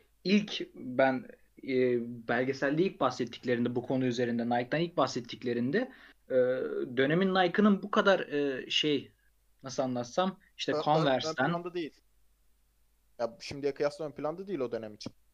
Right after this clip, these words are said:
Speaker 1: Tabii
Speaker 2: Daha
Speaker 1: ki Converse daha revaçta. E, çoğu
Speaker 2: Aynen.
Speaker 1: All-Star Converse giyiyor. İşte Adidas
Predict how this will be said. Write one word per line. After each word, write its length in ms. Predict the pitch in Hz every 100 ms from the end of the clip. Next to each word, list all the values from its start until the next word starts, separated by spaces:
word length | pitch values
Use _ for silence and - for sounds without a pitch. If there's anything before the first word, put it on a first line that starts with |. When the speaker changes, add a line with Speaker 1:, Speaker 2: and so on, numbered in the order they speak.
| _ _ _
Speaker 1:
Tabii 220 | - 139 127
Speaker 2:
Daha 140 | 131
Speaker 1:
ki 80 | 110
Converse 560 | - 143 147 147 151 - - 139 120
daha 360 | 123 127 120 117
revaçta. 480 | 117 113 110 131 120 113
E, 240 | 123 120
çoğu 240 | 113 135 131
Speaker 2:
Aynen. 140 | 123
Speaker 1:
All-Star 520 | 123 117 - 120 113 - _ _ _ -
Converse 480 | 131 123 120 120 -
giyiyor. 400 | 113 107 110 135 - - - _
İşte 360 | - 127 123 - _
Adidas 540 | 131 131 135 120 -